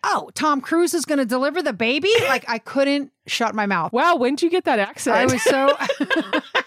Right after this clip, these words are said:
Speaker 1: Maybe that was my mom. Anyway, so fast forward, my son is in kindergarten and we're at this, like, kindergarten thing. And I see the doctor and I'm like, "Oh my God, that's his name." Like, I see him on this list. I see the guy.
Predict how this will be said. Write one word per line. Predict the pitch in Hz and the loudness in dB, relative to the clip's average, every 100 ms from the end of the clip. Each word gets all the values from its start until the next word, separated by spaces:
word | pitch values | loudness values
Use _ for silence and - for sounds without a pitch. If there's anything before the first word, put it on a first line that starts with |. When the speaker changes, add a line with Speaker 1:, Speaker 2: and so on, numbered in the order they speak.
| - - - 175 - - - 185 339 - - - - - - | -4 -6 -4 -6 -4 -6 -6 -6 -8 -4 -6 -6 -10 -10 -4
Speaker 1:
Maybe | 226 240 | 0 2
that | 226 | 2
was | 214 | 2
my | 208 | 0
mom. | 196 190 185 180 - | 2 2 2 0 -4
Anyway, | 240 240 202 | -2 0 0
so | 175 220 | -2 -4
fast | - 240 294 339 - | -2 -2 -2 -2 -2
forward, | 370 381 226 196 196 208 214 _ - | 0 2 2 2 0 0 -4 _ -2
my | 196 202 202 | 0 0 -2
son | - 247 247 | -2 -2 0
is | 311 330 | 0 0
in | 311 | 0
kindergarten | - 359 370 208 175 175 180 190 _ | 0 -2 -2 0 0 2 0 -2 _
and | 208 214 214 | -2 0 0
we're | 240 | 0
at | 233 262 | -2 -4
this, | 269 - | -4 -2
like, | 254 214 - | 0 -2 -2
kindergarten | - 262 262 247 247 233 214 | 0 2 2 2 2 2 2
thing. | - 294 269 180 185 214 - - | 0 -2 0 2 0 0 -4 -4
And | 208 | -2
I | 196 | 0
see | - 330 | 0 0
the | 277 | 0
doctor | 226 220 233 | 0 -2 -2
and | 208 | 0
I'm | |
like, | 185 - | 0 0
"Oh | 214 | 0
my | 214 | 0
God, | 185 175 | 0 0
that's | 175 175 | -2 -2
his | 151 | 0
name." | 180 196 208 226 220 | 2 2 2 2 0
Like, | 185 185 | -2 -2
I | |
see | 165 214 | -2 0
him | 202 | 2
on | 196 | 2
this | 208 - | 0 -2
list. | 180 - | -2 -2
I | 170 | -2
see | - 208 | 0 0
the | |
guy. | 202 175 165 | 0 0 0